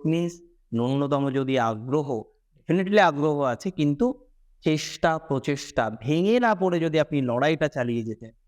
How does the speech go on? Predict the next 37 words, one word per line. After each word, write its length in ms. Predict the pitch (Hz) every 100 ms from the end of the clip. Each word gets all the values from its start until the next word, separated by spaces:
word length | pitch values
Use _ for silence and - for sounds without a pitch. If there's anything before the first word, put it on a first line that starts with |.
| _ -
আজকে 280 | 123 - -
এই 280 | - 156
সিচুয়েশনে 760 | 165 147 135 127 120 - 117 117
কোনোভাবেই 640 | 113 120 127 120 120 123
আসতো 300 | 113 - 113
বলে 180 | 107 110
আমার 220 | 113 156
মনে 240 | 127 107 110
হয় 200 | 107 -
না। 100 | - _ _ -
তবে 220 | 131 139
হ্যাঁ, 220 | 127 101 - _ _ -
এখনো 360 | 120 160 165
সময় 420 | 165 160 156 160
আছে, 320 | 156 - 165 170 - -
এখনো 320 | 113 170 156
হাত 260 | 147 139 -
থেকে 200 | 165 156
যে 100 | 147
সব 400 | 147 - 180 156
বেরিয়ে 360 | 151 147 151 160
গেছে 260 | 151 - 147
এরকম 320 | 135 139 135
কোনো 320 | - 143 160
বিষয়বস্তু 760 | 151 143 156 147 147 - 151 147
নেই। 160 | 143 147 - _ _ -
চেষ্টা 420 | 156 151 - 165
করলে 380 | 160 151 147 143 -
ঠিক 260 | 202 180
হবে, 320 | 135 110 - - _ -
এটা 180 | 131 151
তো 100 | 147
আমরা 180 | 143
ছোটবেলা 480 | 143 147 147 147 143
থেকেই 260 | 147 139 147
শুনে 360 | - 135 131
আসছি, 440 | 123 123 - 220